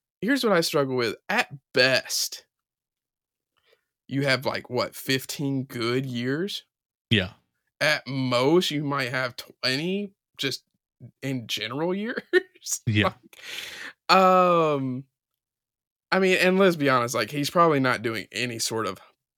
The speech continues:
Speaker 1: quote unquote "parenting." Um, but, I mean, I don't know. I'm not, I'm not,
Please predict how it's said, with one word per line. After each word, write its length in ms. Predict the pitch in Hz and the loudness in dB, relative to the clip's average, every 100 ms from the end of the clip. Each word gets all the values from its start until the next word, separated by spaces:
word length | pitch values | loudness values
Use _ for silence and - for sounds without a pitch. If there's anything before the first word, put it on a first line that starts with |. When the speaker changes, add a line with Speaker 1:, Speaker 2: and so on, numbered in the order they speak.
| - | -12
Speaker 1:
quote 180 | 135 120 | -8 -8
unquote 280 | 98 98 - | -10 -14 -14
"parenting." 840 | - 123 120 110 - 101 62 - _ _ _ _ _ _ - | -12 -6 -6 -6 -10 -14 -14 -18 _ _ _ _ _ _ -16
Um, 380 | 123 110 50 - - | -10 -10 -10 -16 -16
but, 220 | 127 - | -12 -12
I 100 | - | -12
mean, 200 | - 87 - | -14 -16 -12
I 140 | 117 | -10
don't 220 | 80 64 | -10 -6
know. 240 | 110 113 85 | -2 0 -2
I'm 120 | 110 | -4
not, 120 | 101 | -10
I'm 140 | - 120 | -10 -12
not, 200 | 104 | -12